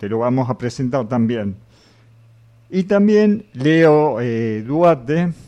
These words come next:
el Leo, va a traer, eh, un informe sobre el triunfo de Lula en las últimas elecciones, que fueron el domingo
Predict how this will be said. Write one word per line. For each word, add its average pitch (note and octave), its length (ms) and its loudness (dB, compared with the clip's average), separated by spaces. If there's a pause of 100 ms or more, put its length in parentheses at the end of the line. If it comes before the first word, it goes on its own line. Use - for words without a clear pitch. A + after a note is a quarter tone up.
(320)
el A2+ 160 -8
Leo, C#3+ 360 0 (400)
va C#3+ 60 6
a C#3 100 2
traer, D#3 480 4 (460)
eh, G#2+ 480 -2 (240)
un F#3+ 160 6
informe E3+ 480 4
sobre D#3 360 -2
el E3+ 220 2
triunfo G3+ 480 2
de D#3+ 140 2
Lula G3+ 440 2
en B2 120 0
las C3 120 2
últimas D#3+ 400 0
elecciones, A3 500 2
que D3+ 120 -6
fueron F3+ 520 -2
el F3 360 -6
domingo D#3 640 0